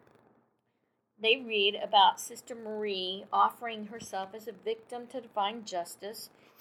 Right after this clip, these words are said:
and about her death agony on the Good Friday preceding. And, and some of the quotes from that circular were the nun saying, "I bear the rigors of divine justice.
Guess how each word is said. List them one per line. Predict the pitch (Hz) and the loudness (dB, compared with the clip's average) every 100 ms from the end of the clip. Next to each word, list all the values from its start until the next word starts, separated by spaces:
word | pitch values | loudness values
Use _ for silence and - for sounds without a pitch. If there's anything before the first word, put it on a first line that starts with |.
| - _ | -20 _
and | 196 190 190 - _ - | -12 -12 -14 -20 _ -6
about | 196 196 196 | -4 -2 -2
her | 190 180 - - | -4 -12 -10 6
death | 214 - - | 10 10 6
agony | 220 208 196 196 190 190 240 311 - - - | 0 2 2 0 -6 -4 -4 -6 -12 -20 -10
on | 208 196 196 | -4 -2 -2
the | 196 | -8
Good | 190 208 202 | -4 -4 -4
Friday | - 190 190 196 185 190 | 4 6 6 4 -4 -8
preceding. | 185 - 262 247 190 180 190 247 - - _ _ _ | -12 -10 -8 -10 -8 -10 -10 -12 -16 -20 _ _ _
And, | 208 202 196 - | -4 -4 -6 -8
and | 196 190 | -8 -4
some | 277 269 | -4 -4
of | 233 | -4
the | 233 | -6
quotes | - - 277 349 - - | -8 8 10 10 4 -16
from | 233 208 | -12 -6
that | 196 196 | -6 -6
circular | - 226 214 220 202 | -10 -10 -6 -6 -4
were | 196 196 185 - - - _ _ _ 185 | -4 -2 -4 -8 -20 -20 _ _ _ -12
the | |
nun | 202 233 269 247 | 2 6 6 4
saying, | - 254 226 190 - | -2 0 -2 -2 -2
"I | 208 196 - | -2 -2 -2
bear | 214 240 262 254 | 2 6 6 6
the | 254 214 | 0 -6
rigors | 208 262 247 214 208 | -2 -2 2 0 0
of | 190 196 | -10 -6
divine | 196 220 220 208 | -4 -2 -4 -6
justice. | 214 220 214 190 180 | -4 -4 -4 -16 -16